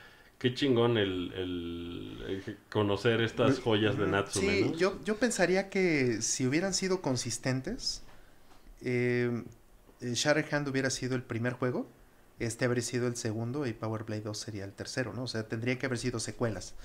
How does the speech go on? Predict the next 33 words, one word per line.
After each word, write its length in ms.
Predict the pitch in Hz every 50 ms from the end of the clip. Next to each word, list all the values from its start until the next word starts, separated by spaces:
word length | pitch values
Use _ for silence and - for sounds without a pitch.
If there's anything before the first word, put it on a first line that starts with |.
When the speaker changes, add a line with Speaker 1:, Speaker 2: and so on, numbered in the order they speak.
| - -
Speaker 3:
si 140 | - - 123
fueran 220 | - 131 131 131 123
consistentes. 580 | - 123 117 107 113 - - 113 104 - - -
Son 160 | - - 135
juegos 160 | 147 170 165
que 100 | - 147
no 100 | 135 143
tienen 180 | 139 147 139 139
nada 140 | 139 135 135
que 120 | - 120
ver 120 | 117 120 123
uno 140 | 117 113
con 120 | - 113 104
el 100 | 98 104
otro, 200 | 110 - 226 262 - - - - - - - - - - - - - - -
Speaker 1:
Ujú. 260 | - 104 101 113 123 120 - - - - -
Speaker 3:
pero 340 | 131 123 123 120 120 120 117
pues 240 | 120 127 120 - -
aquí 220 | 117 - - 135
los 160 | 135 139 131
pudieron 440 | - - 131 120 123 123 123 123 123
haber 220 | 117 110 117 117 120
hecho 460 | 117 117 - - 123 113 110 110 107
muy 220 | 110 117 123 123 117
similares, 760 | - - 120 117 113 110 113 113 120 120 110 - - - -
o 80 | 110 107
bueno, 220 | 113 110 110 107 -
pudieron 240 | - 113 113 123 131
haber 160 | 123 120 120
hecho, 280 | 113 117 - - 123 113
este, 460 | 110 - - - - 107 104 104 104
los, 220 | 104 104 - - - - - - 113
eh, 280 | 110 101 104 107 104